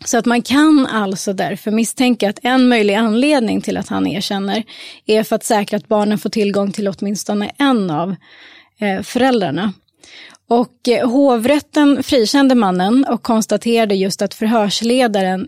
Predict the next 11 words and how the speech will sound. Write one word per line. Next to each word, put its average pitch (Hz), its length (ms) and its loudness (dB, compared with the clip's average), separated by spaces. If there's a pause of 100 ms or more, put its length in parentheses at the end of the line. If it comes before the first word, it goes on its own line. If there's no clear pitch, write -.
kan 208 220 -2
ha 208 140 -2
förmedlat 262 720 0
föreställningen 196 1120 0
att 214 240 -8
den 233 220 2
förälder 202 320 0
som 214 200 -4
inte 240 360 -2
skadat 190 480 -4
barnen 202 420 -2